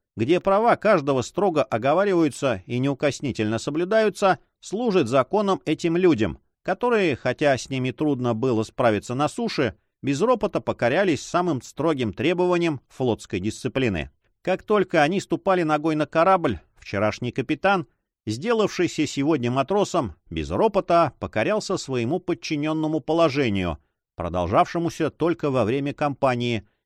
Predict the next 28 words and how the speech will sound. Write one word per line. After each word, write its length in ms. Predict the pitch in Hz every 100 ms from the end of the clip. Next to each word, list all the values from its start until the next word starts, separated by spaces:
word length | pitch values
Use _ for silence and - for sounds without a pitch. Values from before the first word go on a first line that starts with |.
| _ -
и 100 | 85
кончавшемуся 1000 | 85 67 - 170 - 185 180 - 175
по 160 | 156 151
возвращении, 920 | 160 147 - - - 123 117 117 104 - _ _ _
когда 420 | 87 80 95 127
каждый 440 | - 127 113 92 101
член 340 | - 117 92
экспедиции 800 | - - 127 185 190 190 185 - _ _ _
вновь 360 | 87 113 214 -
оказывался 720 | 110 - 165 156 165 156 143
в 100 | 101
равных 420 | 90 101 135 143 -
со 180 | -
всеми 380 | - - 76 78
правах. 540 | - 87 87 80 - _ _ _ _ _
Мы 140 | 139
дословно 560 | 185 185 185 185 170 156
приводим 540 | 151 151 165 165 151
сей 260 | 131 - 147
необычный 680 | 143 143 156 135 143 143 135
фартовый 580 | - 143 - 135 107 104
договор, 560 | 120 139 170 214 208 - _ _ _
потому 380 | - 117 180 254
что 180 | 196 156
по 140 | -
этому 420 | 139 202 170 151 139
подлинному 580 | 190 165 151 139 135
документу 760 | 120 104 131 170 208 196 190